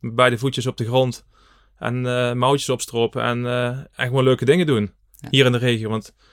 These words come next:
Speaker 1: ja, we zitten, we wonen hier wel in een regio waar superveel gebeurt. Heel veel bedrijvigheid, waar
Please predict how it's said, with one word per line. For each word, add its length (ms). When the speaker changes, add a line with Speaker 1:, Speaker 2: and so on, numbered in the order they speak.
Speaker 1:
ja, 100
we 80
zitten, 200
we 60
wonen 260
hier 100
wel 120
in 100
een 60
regio 240
waar 140
superveel 440
gebeurt. 500
Heel 180
veel 120
bedrijvigheid, 840
waar 320